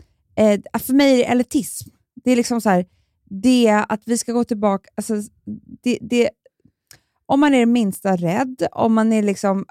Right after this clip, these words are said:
inte har alla förutsättningar för att bara föda, eh, helt naturligt, eh, om man har komplikationer, vad det nu kan, kan vara,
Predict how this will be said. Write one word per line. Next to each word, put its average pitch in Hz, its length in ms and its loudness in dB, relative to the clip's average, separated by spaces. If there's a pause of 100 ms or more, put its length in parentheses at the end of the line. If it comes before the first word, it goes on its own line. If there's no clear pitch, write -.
inte 208 260 -2
har 190 120 0
alla 190 320 -2
förutsättningar 170 680 -2
för - 120 -6
att 175 60 -2
bara 170 300 -2
föda, 156 640 -4 (140)
eh, - 280 -6
helt 156 320 -6
naturligt, 160 720 -6 (440)
eh, 175 480 0
om 214 180 0
man 208 160 2
har 202 140 0
komplikationer, 180 800 -6
vad 220 300 0
det 202 60 0
nu 185 180 0
kan, 165 320 -4
kan 165 180 -4
vara, - 200 -2